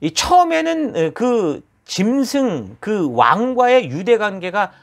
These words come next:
좋았지만, 나중에는 이게 점차적으로 다 자기들의 그 이익을 위해서 서로 다투고 흩어지면서, 나중에는 이제 이게 어디까지 갔느냐? 그동안 흘러왔던 어떤 신 중심의 사회가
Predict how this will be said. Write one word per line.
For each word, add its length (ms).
좋았지만, 800
나중에는 480
이게 160
점차적으로 760
다 340
자기들의 800
그 100
이익을 480
위해서 220
서로 340
다투고 560
흩어지면서, 1040
나중에는 600
이제 220
이게 240
어디까지 520
갔느냐? 520
그동안 420
흘러왔던 600
어떤 220
신 400
중심의 440
사회가 760